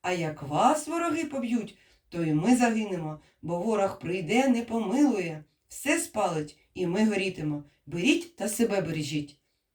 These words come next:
Здивувались козаки, вклонилися дядькові і питають: «А сам же ж як? В тебе ж діти, сім'я». Дядько вуса всміхнувся і каже: «Ет, ми вже якось не останню свитку віддаємо».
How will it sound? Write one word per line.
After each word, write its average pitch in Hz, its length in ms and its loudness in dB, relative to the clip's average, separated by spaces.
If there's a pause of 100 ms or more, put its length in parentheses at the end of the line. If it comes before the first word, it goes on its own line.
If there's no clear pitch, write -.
Здивувались 147 680 0
козаки, 262 640 -6 (160)
вклонилися 269 760 2
дядькові 151 560 -8
і 254 80 0
питають: 156 580 -4 (260)
«А 370 100 -2
сам 247 280 4
же 185 100 -8
ж 220 100 -6
як? 185 340 0 (280)
В - 60 -20
тебе 370 280 2
ж 311 100 0
діти, 208 340 -2
сім'я». 269 560 -2 (480)
Дядько - 500 -2
вуса 226 300 0
всміхнувся 208 680 -4
і 151 100 -8
каже: 185 400 0 (300)
«Ет, 554 460 2 (460)
ми 262 380 -2
вже 220 360 2
якось 190 760 -2 (300)
не 302 360 4
останню 233 600 4
свитку 185 600 -6
віддаємо». 147 840 -2